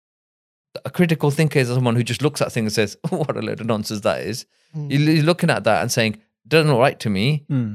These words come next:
Speaker 1: but maybe I'm wrong."
Speaker 3: Mm.
Speaker 1: And, uh, and, and, you know, that element of critical thinking is that, is that should be applied to all, all Gursikh should get training in it, I think, about what
Speaker 3: Mm.
Speaker 1: proper critical thinking is.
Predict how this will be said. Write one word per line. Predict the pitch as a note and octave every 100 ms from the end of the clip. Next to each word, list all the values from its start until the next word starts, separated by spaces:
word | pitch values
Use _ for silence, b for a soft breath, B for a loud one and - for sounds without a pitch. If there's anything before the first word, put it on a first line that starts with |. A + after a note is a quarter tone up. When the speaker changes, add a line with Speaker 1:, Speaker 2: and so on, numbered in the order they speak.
| G#2+
Speaker 1:
but | C#3
maybe | C#3+ D#3 D#3
I'm | E3+
wrong." | A2 F#2 G#2 _ C#3+
Speaker 3:
Mm. | C3 A2 G#2 G2+
Speaker 1:
And, | B2+ D#3+
uh, | - -
and, | B2+ -
and, | C3 C#3
you |
know, | D#3 D#3
that | -
element | D3 D3+ C3 A2+
of | -
critical | C#3+ C3+ C3 B2
thinking | D#3 C3+ G#2 G#2+
is | A2 A#2
that, | - b b _ A#2
is | C3
that | -
should | C3+ A#2
be | G#2
applied | - A#2+ A#2 A#2 A#2+
to | C#3
all, | C#3 -
all | D#3 D3 D3+
Gursikh | C#3 C3 -
should | A2+ A2
get | - -
training | E3 D3+ A2
in | F#2
it, | C#2+
I | F#2
think, | B2 F#2 F#2
about | G#2+ B2
what | G#2
Speaker 3:
Mm. | G#2+
Speaker 1:
proper | A#2 A2 -
critical | A#2+ G#2+ - F#2+ A2+
thinking | G#2+ G#2
is. | C3